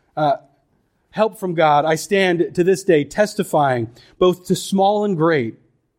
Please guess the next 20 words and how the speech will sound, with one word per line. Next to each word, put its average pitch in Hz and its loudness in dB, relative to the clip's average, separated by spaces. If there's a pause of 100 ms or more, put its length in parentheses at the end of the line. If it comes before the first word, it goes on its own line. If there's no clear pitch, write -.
(560)
stating 190 -2
nothing 226 0 (160)
but 180 0
what 180 0
the 170 0
prophets 233 -2
and 170 2
Moses 190 0
said 156 0 (380)
was 147 -2
going 165 0
to 147 -2
take 135 -4
place, 101 -6 (640)
that 165 -2
the 185 -4
Christ 196 -2
was 156 -2
to 160 -2
suffer, 196 -4